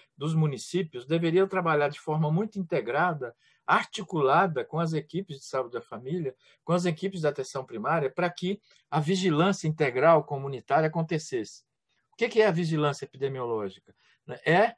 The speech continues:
o, é o papel de identificar os casos, identificar os casos, diagnosticar os casos, né? Então, aquela orientação inicial do Ministério da Saúde, ainda na época do ministro Mandetta,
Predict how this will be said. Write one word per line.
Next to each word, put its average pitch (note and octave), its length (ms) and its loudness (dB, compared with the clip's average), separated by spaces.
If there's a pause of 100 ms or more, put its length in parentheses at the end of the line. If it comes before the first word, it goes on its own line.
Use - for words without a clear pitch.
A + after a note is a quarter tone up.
(320)
o, E3 160 -4
é D3+ 120 2
o D#3+ 120 0
papel F3 600 4
de D3 240 -2
identificar G3 840 0
os E3 160 -2
casos, G#2 680 -6 (520)
identificar D#3+ 680 0
os D3+ 140 -2
casos, A2 360 -6
diagnosticar D#3+ 800 0
os D3+ 140 -6
casos, F#2+ 600 -8 (540)
né? B2 140 -10
Então, D#3+ 180 0
aquela G3 340 6
orientação E3+ 720 0
inicial C3 480 -2
do B2 120 -6
Ministério D#3+ 440 0
da E3 120 -2
Saúde, A#2 500 -6 (360)
ainda D3 300 -2
na D3+ 240 2
época D#3 260 -2
do D#3 120 -2
ministro D#3 360 -2
Mandetta, A#2 500 -2